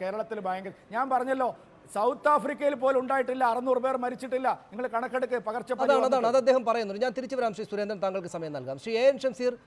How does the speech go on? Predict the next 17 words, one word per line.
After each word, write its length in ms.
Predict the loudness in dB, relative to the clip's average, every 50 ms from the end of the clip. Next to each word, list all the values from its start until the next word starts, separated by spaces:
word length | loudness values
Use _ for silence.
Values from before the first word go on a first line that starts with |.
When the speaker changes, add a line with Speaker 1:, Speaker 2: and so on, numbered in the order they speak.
| _ _ -8 -4
Speaker 2:
എനിക്ക് 300 | -4 -2 -2 -2 -4 -6
ഈ 60 | -6
ചർച്ചയിൽ, 460 | -2 -2 -2 -2 -2 -4 -4 -2 -2
അല്ലെങ്കിൽ 260 | -4 -4 -4 -4 -4 -4
നമുക്ക് 220 | -4 -4 -2 -2
ഈ 120 | -2 -2
ചർച്ചയിൽ 460 | -2 -2 -2 -2 -2 -2 -2 -2 -2 -4 -8
അദ്ദേഹം 400 | -8 -4 -4 -2 -2 -2 -2 -2
വളരെ 220 | 0 0 2 2
ആധികാരികമായിട്ട് 840 | 2 0 0 -2 -2 -2 0 2 2 2 0 0 0 0 0 0 -2
പറയുന്ന 320 | -2 -2 -2 0 -2 -4 -4 -2
കണക്കുകളെ 360 | -4 -4 -4 -6 -6 -6 -6
നിഷേധിക്കുക 680 | -6 -4 -2 0 0 0 0 -4 -4 0 0 0 0 0 -4
എന്നത് 240 | -10 -8 -8 -6
സാധ്യമല്ല. 540 | -4 -4 -4 -2 0 0 0 0 -2 -4 -6 -8 _ _ _ _ -2
പനിമരണമില്ലേ? 680 | -2 0 0 0 0 0 -2 -2 -4 0 0 -2 -2 -2
ഉണ്ട്. 300 | -6 -8 -2 -2 -2 -2